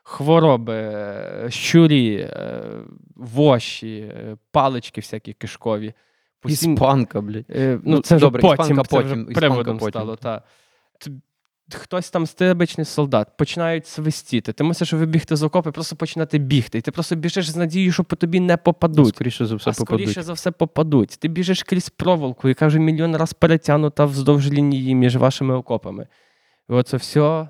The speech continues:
Speaker 1: день за днем, день за днем, день за днем, день за днем і день за днем. І оце все чотири роки таке відбувається.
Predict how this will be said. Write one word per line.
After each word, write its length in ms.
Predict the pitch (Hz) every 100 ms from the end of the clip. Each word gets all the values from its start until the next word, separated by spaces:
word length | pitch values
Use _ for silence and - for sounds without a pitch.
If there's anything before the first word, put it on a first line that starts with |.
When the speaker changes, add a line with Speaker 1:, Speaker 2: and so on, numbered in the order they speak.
| _
Speaker 1:
день 320 | 123 113 110
за 160 | 104 107
днем, 500 | 117 127 139 139 135
день 280 | - 98 101
за 160 | 101
днем, 520 | 104 120 120 120 120 113
день 240 | 120 110
за 140 | 117 113
днем, 480 | 117 104 104 110 117
день 260 | 85 95
за 140 | 123 127
днем 380 | 131 110 107 -
і 60 | 113
день 240 | 107 98
за 140 | 123
днем. 240 | - 101 80 -
І 60 |
оце 140 | 104 107
все 240 | - 117 _ _
чотири 500 | - 104 - 117 110
роки 280 | 95 - - _
таке 180 | -
відбувається. 680 | 113 131 104 64 - - -